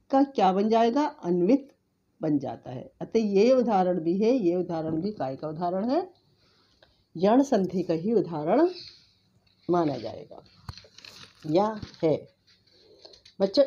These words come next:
इससे पहले की, अ, शीट में हमने आपको कुछ कार्य करने के लिए दिया था।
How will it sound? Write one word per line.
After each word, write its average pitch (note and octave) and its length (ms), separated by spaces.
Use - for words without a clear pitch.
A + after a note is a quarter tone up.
इससे B3+ 320
पहले B3+ 360
की, C4 320
अ, G3+ 880
शीट G#3+ 300
में A#3+ 140
हमने A#3 320
आपको F#3+ 440
कुछ A#3 200
कार्य F3+ 380
करने G#3+ 300
के A3+ 120
लिए A3 220
दिया A3 220
था। D4 320